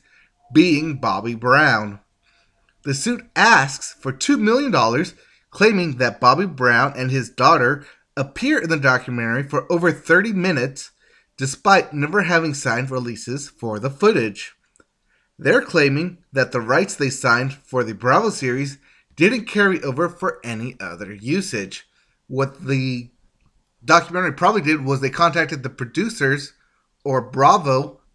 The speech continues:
on the show and asked if we could use the footage. They said, "Sure, pay us," and that's what happened. But if Bobby Brown owns those rights to the series, then they contacted the wrong person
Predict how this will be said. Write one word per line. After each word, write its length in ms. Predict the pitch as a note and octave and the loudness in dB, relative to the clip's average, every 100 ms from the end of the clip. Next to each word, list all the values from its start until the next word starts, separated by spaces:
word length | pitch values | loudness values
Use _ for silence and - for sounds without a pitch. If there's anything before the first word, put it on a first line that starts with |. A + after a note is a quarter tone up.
| _ | _
on 220 | B2+ B2 A#2+ | -4 -2 -4
the 60 | |
show 280 | A2+ B2+ C3 | -4 -2 -2
and 240 | B2+ A#2+ - | -4 -8 -6
asked 280 | A2+ A#2 B2+ | -2 -2 -4
if 100 | A2 | -10
we 100 | A#2+ | -10
could 120 | B2+ | -8
use 160 | B2 | -8
the 60 | - | -10
footage. 480 | - G#3+ F#3 F#3 - _ _ | -2 0 0 -2 -8 _ _
They 160 | D3 D#3+ | -2 -2
said, 320 | - E3 C#3 | 0 -2 -2
"Sure, 480 | - C4+ A#3+ G#3+ - _ _ | -2 0 2 0 -10 _ _
pay 260 | - B3+ F#3 | -2 0 2
us," 260 | F#3+ G3 - _ | 0 -4 -16 _
and 160 | C3 A#2 | -6 -6
that's 160 | G2+ | -6
what 140 | A#2+ A#2+ | -6 0
happened. 460 | E3+ E3+ C#3+ C#3 _ _ _ _ _ B2+ _ | 0 0 -6 -6 _ _ _ _ _ -20 _
But 640 | F3+ G#3+ G#3+ F#3 - _ | 4 6 6 2 -4 _
if 220 | - D#3+ - _ _ _ _ _ _ | -2 -2 -2 _ _ _ _ _ _
Bobby 280 | E3 D#3+ D#3+ | 2 4 2
Brown 400 | C#3 D#3 D3+ - - | 4 4 4 -2 2
owns 540 | E3+ G#3 A3 G#3 B2+ | 4 4 2 -4 -4
those 340 | B2 D3+ E3 A#2+ | 0 2 2 -2
rights 800 | G2+ A2+ G#3+ G#3+ G3 - - - _ _ _ _ - | -4 2 2 2 -6 -12 -14 -18 _ _ _ _ 0
to 140 | C#4+ | 2
the 120 | C#4 | 2
series, 580 | - C#3+ C3 C3 E3+ - _ _ _ _ | -2 -2 -2 -2 -4 -10 _ _ _ _
then 180 | F3 F3 | 2 4
they 100 | G#3+ | 4
contacted 680 | D#3+ C3+ B2 B2 A#2+ D3+ - | 4 2 2 -4 -2 -10 -8
the 160 | C3+ D3+ | -2 0
wrong 400 | C3 A2+ A#2 A2+ | 2 2 2 0
person 480 | E3+ G#3 - E3+ | 0 0 -2 -6